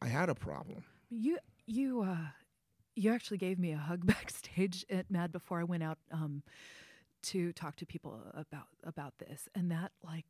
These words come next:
Speaker 2: that kinda blew my mind, the fact that you were willing to, you know, step outside your, your, your, yourself and, and do that and, and give the encouragement. You, you sort of gave me a, like, a,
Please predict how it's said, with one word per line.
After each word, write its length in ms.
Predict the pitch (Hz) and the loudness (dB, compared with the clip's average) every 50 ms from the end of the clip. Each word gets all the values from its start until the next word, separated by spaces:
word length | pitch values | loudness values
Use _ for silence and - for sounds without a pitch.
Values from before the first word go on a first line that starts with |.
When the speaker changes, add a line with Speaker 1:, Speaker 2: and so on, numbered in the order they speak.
| - - 196 | -10 -6 -4
Speaker 2:
that 200 | 180 214 269 - | -2 -2 0 0
kinda 200 | 302 359 359 226 | 0 0 2 2
blew 240 | - 208 160 196 | 2 6 6 6
my 140 | 202 175 160 | 6 6 4
mind, 600 | 156 151 156 185 247 302 294 214 180 175 165 170 - | 2 0 -2 -2 0 2 2 2 2 0 -2 -4 -6
the 80 | - 190 | -6 -6
fact 260 | - - 185 185 - - | -4 -4 -4 -4 -4 -6
that 120 | 202 - | -6 -6
you 260 | - 196 202 208 196 | -4 -4 -4 -4 -4
were 420 | 185 190 190 185 185 180 185 185 - - - - - - - - - - - - - - - - _ _ - | -4 -4 -4 -4 -4 -4 -6 -8 -10 -14 -20 -20 -20 -20 -20 -20 -20 -20 -20 -20 -20 -20 -20 -20 _ _ -2
willing 360 | 233 202 214 196 190 185 180 175 | 2 4 4 6 4 4 2 0
to, 520 | - - - 180 170 165 165 160 165 170 - | -2 -2 0 0 2 2 0 -2 -4 -4 -2
you 140 | - 190 175 | 2 2 2
know, 120 | 170 160 160 | 2 2 0
step 280 | - - - 180 - | -2 -2 -4 -4 -2
outside 380 | 170 175 - - - 170 165 160 | -4 -6 -6 -6 -6 -6 -4 -4
your, 100 | 170 160 139 - _ | -6 -8 -8 -12 _
your, 160 | - 165 143 - - | -10 -10 -8 -6 -8
your, 180 | 170 - - | -8 -8 -4
yourself 380 | 175 180 170 151 - 175 147 - - | -4 -4 -4 -2 -4 -6 -6 -4 -2
and, 200 | 175 165 165 165 - | -2 -2 -2 0 0
and 120 | 175 175 165 | 0 0 2
do 180 | 156 175 156 151 | 0 -2 -2 -2
that 460 | 165 156 190 254 247 160 - - - - - - | -2 -2 -2 -2 -2 -2 -4 -6 -10 -16 -12 -6
and, 300 | 170 165 160 160 165 - | -4 -2 -2 -2 -2 -2
and 120 | 165 170 | -4 -2
give 120 | 165 180 165 | -2 -4 -4
the 80 | - 160 | -4 -4
encouragement. 480 | 160 156 - 180 185 202 - 202 - - | -4 -4 -4 -4 -4 -2 -2 -4 -4 -4
You, 240 | 170 180 180 170 - | -4 -2 -4 -4 -4
you 140 | - 180 175 | -8 -10 -8
sort 160 | - - 190 | -8 -8 -8
of 100 | 170 - | -6 -4
gave 220 | - 165 165 165 | -2 -2 0 0
me 120 | 175 170 165 | 0 0 0
a, 80 | 160 | 0
like, 260 | 160 156 151 160 - 170 | -2 -4 -4 -6 -6 -6
a, 280 | 165 156 147 156 175 | -6 -4 -6 -6 -8